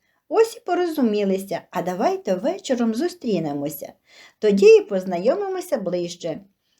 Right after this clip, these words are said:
Зараз часу бракує, робота», дзвінким голосом запропонував сантехнік.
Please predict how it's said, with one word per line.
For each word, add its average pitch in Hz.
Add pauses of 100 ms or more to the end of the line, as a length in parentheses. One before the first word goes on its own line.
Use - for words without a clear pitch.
(100)
Зараз 381
часу 403
бракує, 190
робота», 165 (400)
дзвінким 202
голосом 339
запропонував 185
сантехнік. 156